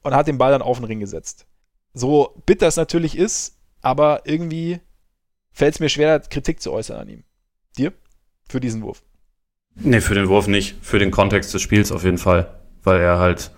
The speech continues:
Speaker 2: am Tag davor auf eigene Faust nach U N C gereist ist, geflogen ist, um da einer Zeremonie beizuwohnen und dann wieder zurückgejettet ist vor dem wichtigsten Spiel seiner Karriere. Und das ist halt sowas, was ihm dann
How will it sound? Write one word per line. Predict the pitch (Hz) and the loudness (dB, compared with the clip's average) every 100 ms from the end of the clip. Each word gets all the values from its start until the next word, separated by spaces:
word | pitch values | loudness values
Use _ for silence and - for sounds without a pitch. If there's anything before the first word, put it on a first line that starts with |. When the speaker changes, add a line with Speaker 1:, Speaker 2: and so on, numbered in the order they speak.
| - - _ _ | -20 -20 _ _
Speaker 2:
am | 104 95 | -2 2
Tag | 101 98 | 2 2
davor | 104 98 113 113 117 110 - _ - | 2 -2 0 4 4 2 -6 _ -2
auf | 101 82 | 0 2
eigene | 98 101 95 | 2 2 0
Faust | 98 98 - - - - | 2 2 0 -12 -14 0
nach | 98 90 | 0 2
U | 104 | 2
N | 98 | 2
C | - 113 | 0 0
gereist | 107 104 107 - | 2 4 2 0
ist, | 110 - - - - - | -6 -6 -8 -14 -20 -16
geflogen | 110 110 107 107 | -8 0 2 2
ist, | 101 | 0
um | 95 95 | 0 2
da | 92 98 92 | 4 4 2
einer | - 92 98 95 | 2 0 2 0
Zeremonie | 87 101 98 98 98 113 | 2 2 2 2 0 2
beizuwohnen | 101 101 - 98 101 104 95 | 4 2 0 -2 0 2 2
und | 92 92 | 2 2
dann | 98 | 2
wieder | 95 95 | 2 0
zurückgejettet | - 98 101 90 98 92 - | 0 -4 -2 2 2 2 0
ist | 92 - - - - | -2 -4 -12 -20 -20
vor | - 110 107 | -6 2 2
dem | 101 98 | 2 2
wichtigsten | 98 104 95 98 | 0 0 -2 -4
Spiel | - 98 | 0 2
seiner | 92 92 | 2 2
Karriere. | 101 95 95 - - - | 2 2 2 0 -8 -6
Und | 95 | 2
das | 98 95 | 2 2
ist | 92 | 0
halt | 92 | -2
sowas, | 92 90 90 - | 0 0 0 0
was | 92 - | -2 0
ihm | 98 92 | -2 2
dann | 90 90 90 | 2 2 0